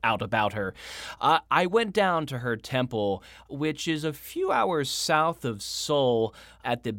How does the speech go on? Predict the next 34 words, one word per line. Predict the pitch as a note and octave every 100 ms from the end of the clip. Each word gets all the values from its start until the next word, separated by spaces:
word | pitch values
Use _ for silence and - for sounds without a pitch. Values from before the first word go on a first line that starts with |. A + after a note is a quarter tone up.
| G2+
Chunjinam | - F3+ F3+ E3 D#3 C3+ B2 A2+ G#2+ -
Monastery, | G#2+ A2+ B2 C3 B2+ - A2 G#2 G#2 G#2
is, | G2+
is | - G#2+ A#2+
where | B2
she | A#2+ - D#3
does | C#3+ C3+ B2
all | B2 A2
her | A2
work. | G2+ A2 G#2 - - - -
We | A2 A#2+
took | A#2+ E3
a | C3+
taxi, | A#2 C#3 B2+ B2+ - B2 G#2+ G#2
me | G#2 A2+ B2 B2
and | A#2
my | A2+ G#2+
translator, | - A#2 A#2 A2+ A2+ A2 G#2 - - - -
up | C#3
some | - A#2+ G#2
winding | G#2 B2+ C3 C#3 B2+ A#2+
streets, | A2+ - B2 A#2 - -
up | C#3+ D3
into | C#3 A#2+ B2+
the | G#2+
hills. | A#2 B2+ B2 A#2+ A#2+ - - G2
The | G#2
view | G2+ B2+ E3 D#3+ C3+
out | B2+ B2
over | B2+ G#2+ G#2+
the | F#2+
valley | F2+ G#2+ A2 A2 A2+
was | G2+ F2 F#2
beautiful. | F#2 A2 C#3 C3 C3+ B2+ B2